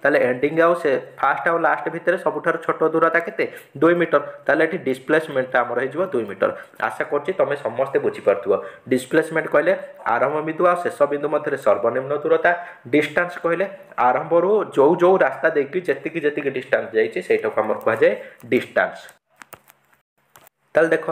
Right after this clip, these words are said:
ଆଉ ଡିଷ୍ଟାନ୍ସର କ'ଣ? ନା ଡିଷ୍ଟାନ୍ସର କେବଳ ମ୍ୟାଗ୍ନିଚ୍ୟୁଡ୍ ଥାଏ, ଅର୍ଥାତ୍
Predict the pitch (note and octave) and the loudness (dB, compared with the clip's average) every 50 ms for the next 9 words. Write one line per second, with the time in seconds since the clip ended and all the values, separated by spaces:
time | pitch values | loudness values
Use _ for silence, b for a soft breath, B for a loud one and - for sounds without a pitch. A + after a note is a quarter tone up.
0 | D#3 D#3+ - - - _ _ _ - - D#3+ D#3 - D3 C3+ - - - E3+ E3+ | -6 -8 -10 -20 -20 _ _ _ 0 0 0 0 0 -4 -8 -8 -2 -2 -2 -2
1 | E3+ - - F#3 - F3+ F3 F#3+ G3+ F#3+ - - - E3 D#3+ D#3+ - C#3+ - - | 0 0 0 0 2 2 0 0 0 -4 -8 -14 -2 0 0 2 2 -2 -6 -2
2 | - E3 D#3+ E3 - F3 F3+ F3+ F3+ E3+ F3 F#3 F#3+ F3+ D#3+ A#2+ A2+ A#2 B2+ D3+ | 0 0 0 0 0 0 0 2 4 4 4 4 4 2 0 -2 -2 -2 -6 -8
3 | D#3+ D#3 - D#3 D3+ D3 - - - G#2+ - - A#2+ B2+ - - E3 - | -8 -6 -4 -4 -4 -4 -4 0 0 0 2 2 -2 -2 -2 -4 -2 -2